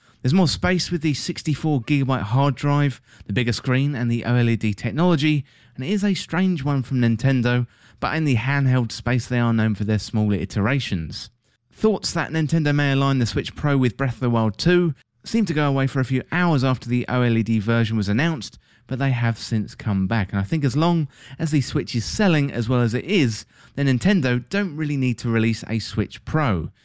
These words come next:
It's gonna be interesting to see what happens over the coming months, and I did pick one up, and I'll bring you my thoughts on the machine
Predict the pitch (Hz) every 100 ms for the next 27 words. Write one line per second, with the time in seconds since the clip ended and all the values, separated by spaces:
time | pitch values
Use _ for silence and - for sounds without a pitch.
0 | - - 127 139 175 208 175 165 156 127
1 | 151 131 131 139 151 123 117 107 - 117
2 | 104 123 127 - - - - - 117 123
3 | 226 185 135 127 117 - - 127 127 113
4 | 127 131 123 123 - 123 123 - 113 110
5 | 101 110 104